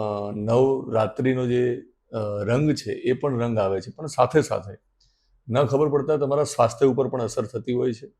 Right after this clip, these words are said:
તો એ અસરને કેવી રીતે ખાળી શકાય અને થાય તો પછી શું કરવું, એ બધી જ ચર્ચા કરવી છે. ડૉક્ટર, અ, જનકભાઈ સિંધવ મારી જોડે છે અને હોમિયોપેથીમાં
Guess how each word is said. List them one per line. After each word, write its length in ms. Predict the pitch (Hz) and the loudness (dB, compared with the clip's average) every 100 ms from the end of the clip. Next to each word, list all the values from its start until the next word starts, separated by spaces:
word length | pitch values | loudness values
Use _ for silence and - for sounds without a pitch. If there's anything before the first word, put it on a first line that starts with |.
| _ _ _ _ _ _ _ | _ _ _ _ _ _ _
તો 140 | 120 | 0
એ 260 | 120 120 120 | 2 2 0
અસરને 520 | - 113 - 120 127 | 0 -2 0 0 0
કેવી 220 | - 117 | 2 2
રીતે 200 | 123 123 | 2 2
ખાળી 280 | 127 123 123 | 0 2 2
શકાય 360 | 120 117 131 165 _ _ _ _ _ _ | 0 -4 -6 -6 _ _ _ _ _ _
અને 160 | 110 117 | -6 -4
થાય 340 | 113 147 123 90 - _ _ _ _ _ _ _ _ | 0 4 4 4 -8 _ _ _ _ _ _ _ _
તો 120 | 143 | 2
પછી 320 | 143 139 - | 4 2 2
શું 220 | 135 131 101 | 0 0 0
કરવું, 300 | 98 95 165 _ _ _ _ _ _ | -2 -4 -10 _ _ _ _ _ _
એ 40 | 117 | 0
બધી 200 | 107 127 | 2 2
જ 60 | |
ચર્ચા 260 | 127 123 127 | 0 0 2
કરવી 320 | 117 120 127 | 2 0 -2
છે. 140 | 117 151 - _ _ _ _ 113 | -4 -8 -16 _ _ _ _ -4
ડૉક્ટર, 640 | 107 98 120 113 117 - _ _ - | -4 0 2 2 -2 -10 _ _ -10
અ, 240 | 101 98 | -8 -6
જનકભાઈ 380 | 92 107 110 113 | -6 -2 0 0
સિંધવ 360 | 110 113 104 120 | 0 -2 0 0
મારી 200 | 120 117 | 2 2
જોડે 260 | 110 120 | 2 0
છે 140 | 120 135 - _ _ _ _ _ _ | -2 -8 -12 _ _ _ _ _ _
અને 240 | 104 104 | -6 -4
હોમિયોપેથીમાં 1600 | 101 98 110 127 131 123 - - _ _ _ - 113 - 143 113 | -4 -2 0 2 2 0 -6 -18 _ _ _ -2 -2 2 0 0